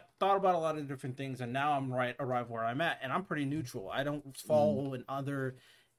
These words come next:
Speaker 1: any lane. And the reason why I brought that all up is I found where people are just not willing to have these conversations,
Speaker 2: Mm-hmm. Mm-hmm.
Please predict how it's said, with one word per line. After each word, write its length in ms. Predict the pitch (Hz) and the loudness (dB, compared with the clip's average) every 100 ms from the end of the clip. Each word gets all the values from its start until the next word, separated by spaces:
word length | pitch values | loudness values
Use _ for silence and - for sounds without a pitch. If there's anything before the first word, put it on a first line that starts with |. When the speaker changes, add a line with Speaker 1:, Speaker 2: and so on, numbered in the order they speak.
| - | -4
Speaker 1:
any 220 | 147 131 | -2 0
lane. 440 | 123 170 160 110 107 | 0 0 0 -2 -2
And 120 | 160 | 2
the 60 | 175 | 4
reason 240 | 240 233 | 4 4
why 120 | 214 | 4
I 20 | |
brought 260 | 175 175 170 | 4 4 2
that 160 | 147 135 | 2 0
all 280 | 139 131 | 0 4
up 300 | 214 190 - _ _ _ - _ 180 | 6 4 2 _ _ _ -20 _ 0
is 260 | 170 151 - | 0 2 2
I 120 | 170 | 0
found 880 | - 214 208 208 190 160 156 123 | 2 2 4 4 2 0 -6 -4
where 720 | 127 185 202 202 196 180 156 - _ | 4 6 8 6 4 4 0 -8 _
people 380 | - 190 190 170 | -4 -2 0 0
are 60 | |
just 180 | 156 147 | 0 -2
not 480 | 139 131 143 165 135 | 0 2 2 0 -2
willing 280 | 131 143 139 | -4 -2 -2
to 80 | 127 | -2
have 240 | 131 127 | -2 -2
these 160 | 127 - | -4 -4
conversations, 920 | 110 117 110 107 107 107 107 104 - | -4 -2 2 4 6 4 2 0 -4
Speaker 2:
Mm-hmm. 60 | 107 | 0
Mm-hmm. 360 | 104 107 104 | 2 2 2